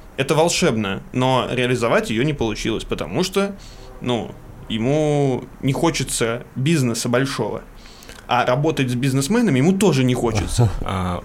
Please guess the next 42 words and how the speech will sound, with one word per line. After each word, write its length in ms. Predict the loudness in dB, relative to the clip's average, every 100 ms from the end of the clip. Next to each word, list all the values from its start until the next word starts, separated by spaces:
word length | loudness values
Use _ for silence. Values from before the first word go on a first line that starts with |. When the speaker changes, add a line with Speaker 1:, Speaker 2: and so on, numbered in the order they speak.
| -4
Speaker 2:
слушай, 300 | -2 0 0
а 140 | -2
ты 220 | 0 0
же 100 | 0
с 120 | 0
ним 140 | 0 0
общаешься? 540 | 2 2 2 0 0
Ну, 180 | 2 2
вы 140 | 2
хорошо 240 | 0 2 4
Speaker 1:
Да. 40 | 2
Speaker 2:
общаетесь? 460 | 2 0 0 -6 -4
Speaker 1:
Да. 220 | -2 0
Speaker 2:
А 260 | 2 2 2
мне 220 | 2 2
просто 280 | 2 0 0
интересно, 540 | 0 2 2 2 0 -2
он 260 | 0 2 2
этого 220 | 2 0
не 140 | 0
понимает? 500 | 0 0 2 2 2
Как 160 | 0 0
он 80 | 0
вообще 180 | 0
себе 160 | 0 0
объясняет 380 | 0 0 0 0
свою 180 | -2 0
деятельность? 640 | 0 0 0 0 0 -6 0
Ну, 140 | 2
если 300 | 2 2 -2
ты 160 | 0 0
говоришь, 360 | 2 2 0
что 180 | 0 2
она 280 | 2 2 0
как 220 | -2 -4
бы 140 | 0 0
не 140 | 2
имеет 300 | 2 2 2
никакого 420 | -2 -4 -2 0
результата 520 | 0 -2 -4 -2 -4 -6
в 80 |
конце. 380 | -10 -8 -8 -8